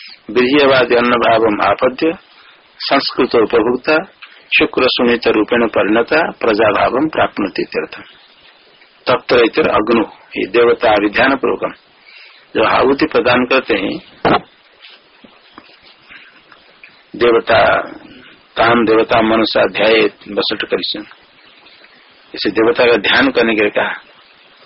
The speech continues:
देवता का ध्यान पूर्वक तद उद्देश्य न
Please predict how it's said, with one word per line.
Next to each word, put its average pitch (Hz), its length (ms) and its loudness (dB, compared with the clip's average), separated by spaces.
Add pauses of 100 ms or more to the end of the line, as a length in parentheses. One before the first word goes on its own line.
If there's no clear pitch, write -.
(420)
देवता 113 320 0
का 110 100 2
ध्यान 120 380 0
पूर्वक 123 440 -2 (180)
तद 127 200 2
उद्देश्य 120 440 0
न 110 80 -2